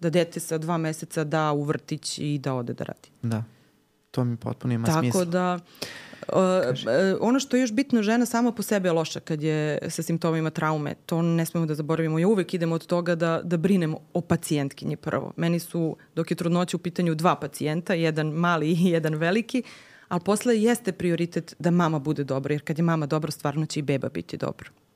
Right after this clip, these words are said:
Speaker 2: Mm. To je neko moje iskustvo, moram da ti kažem.
Speaker 1: Apsolutno.
Speaker 2: Znači,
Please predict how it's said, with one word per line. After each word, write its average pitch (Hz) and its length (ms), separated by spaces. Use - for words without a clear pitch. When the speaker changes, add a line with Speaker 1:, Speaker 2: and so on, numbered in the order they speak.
Speaker 2:
Mm. 131 100
To 220 100
je 226 60
neko 175 220
moje 135 200
iskustvo, 123 440
moram 113 220
da 113 80
ti - 60
kažem. 139 160
Speaker 1:
Apsolutno. 113 140
Speaker 2:
Znači, 127 460